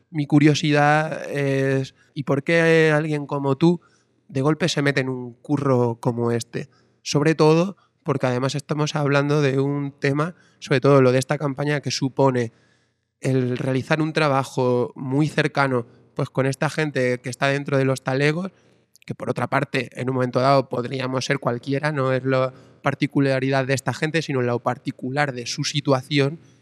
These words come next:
y que son realidades bastante jodidas. El, o sea, me gustaría saber por qué esta iniciativa, ¿no? personal de, de actuar en este frente y, y, bueno, ¿y cómo lo vives tú esto por dentro?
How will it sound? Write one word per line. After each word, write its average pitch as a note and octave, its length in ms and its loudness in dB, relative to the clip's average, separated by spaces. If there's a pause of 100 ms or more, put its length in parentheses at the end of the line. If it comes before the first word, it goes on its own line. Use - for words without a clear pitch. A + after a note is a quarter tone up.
(140)
y B2+ 120 -6
que A#2+ 440 -4
son B2 220 -6
realidades C#3+ 500 2
bastante B2 460 -2
jodidas. C3 520 4 (600)
El, A#2+ 640 0 (260)
o - 20 -16
sea, C3+ 140 0
me A#2+ 100 -2
gustaría B2+ 280 -2
saber C3+ 180 0
por B2 240 -2
qué C#3+ 680 0
esta C3+ 340 -2
iniciativa, D3+ 840 0
¿no? D#3 180 0
personal D3+ 460 0
de, B2+ 300 2 (340)
de C3 160 -2
actuar B2+ 540 2
en C3+ 140 0
este C3+ 200 0
frente D#3 540 2 (380)
y, A2+ 480 -4
y, G#2+ 220 -10
bueno, A2+ 200 -8
¿y B2 40 -8
cómo B2+ 220 0
lo C3 100 8
vives A#2+ 300 0
tú B2 120 0
esto A#2+ 200 -2
por A#2 160 -4
dentro? A#2+ 360 -4